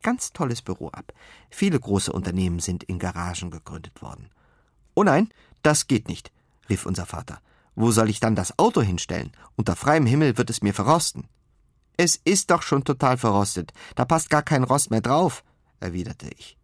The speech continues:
Papa knurrte ein bisschen und winkte ab.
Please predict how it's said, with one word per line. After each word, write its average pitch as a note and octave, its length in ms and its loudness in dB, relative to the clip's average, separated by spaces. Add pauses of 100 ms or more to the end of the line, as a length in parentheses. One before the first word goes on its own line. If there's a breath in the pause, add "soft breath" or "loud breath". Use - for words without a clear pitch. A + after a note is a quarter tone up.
(500)
Papa C3+ 220 -4
knurrte A#2 420 -2
ein A#2 120 -4
bisschen A2 420 -2 (280 loud breath)
und F2 160 -8
winkte - 320 -8
ab. - 200 -14